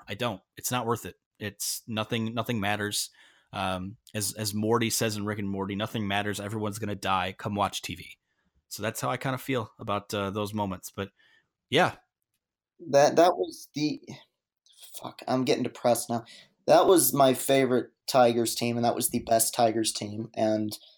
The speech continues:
Speaker 2: um, if they get that out, I, I have, I want, you know, like I said, I've been broken before, but I can say this with confidence. If they get that out, they sweep the Red Sox, they beat the Cardinals in, in the World Series,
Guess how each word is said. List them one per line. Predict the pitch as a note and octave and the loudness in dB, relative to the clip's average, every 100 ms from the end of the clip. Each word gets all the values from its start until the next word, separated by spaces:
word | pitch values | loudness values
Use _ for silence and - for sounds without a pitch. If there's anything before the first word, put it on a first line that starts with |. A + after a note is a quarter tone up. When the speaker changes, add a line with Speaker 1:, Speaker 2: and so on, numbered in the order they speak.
| _ _ - | _ _ -4
Speaker 2:
um, | - - - - - _ | 0 2 0 -6 -10 _
if | - C3+ | 4 6
they | C#3 C3 | 6 6
get | B2 C#3 - | 6 6 8
that | B2+ A#2+ | 8 10
out, | A#2 A2+ - _ _ - | 8 8 2 _ _ 4
I, | A#2 - | 4 6
I | A#2+ | 6
have, | G#2+ G#2 - - - - - - _ - | 4 2 -6 -14 -16 -14 -16 -20 _ 2
I | D3+ - | 2 0
want, | B2+ - C#3+ - | -2 2 2 2
you | A#2 | 2
know, | C3 G#2+ | 4 4
like | B2 B2+ | 4 4
I | |
said, | B2 C3 | 2 2
I've | A#2+ | 4
been | B2 | 2
broken | A#2 A#2+ A#2+ B2+ B2 | 2 4 4 4 2
before, | B2 B2+ C3 B2 | 2 4 6 6
but | - - | 4 4
I | B2+ | 2
can | - | 2
say | B2 B2 A2+ | 2 2 4
this | C3 - | 2 2
with | B2 | 0
confidence. | - B2+ - C#3 C3+ - - - _ _ | 4 4 2 0 0 -4 -8 -20 _ _
If | D3+ D3+ | 0 4
they | D#3+ D#3+ | 6 8
get | D#3+ D#3+ | 8 6
that | C#3+ C3+ | 8 10
out, | B2 A#2+ - | 10 8 6
they | B2 | 2
sweep | - - C#3 C#3 | 4 2 2 4
the | B2+ | 4
Red | B2 A2 | 4 4
Sox, | - A#2+ A2+ - | 4 6 4 2
they | A2+ | 0
beat | A2 A#2+ A2 | 0 0 0
the | |
Cardinals | A2 A#2+ A#2 A2+ G#2+ - - | 0 4 4 2 0 -2 -2
in, | A2+ G#2+ G#2+ - | -4 -2 -4 -4
in | A2+ G#2+ | -2 0
the | |
World | G#2+ A2 G#2+ | 2 2 2
Series, | - A2+ A2 G#2+ G#2 | 2 4 4 4 0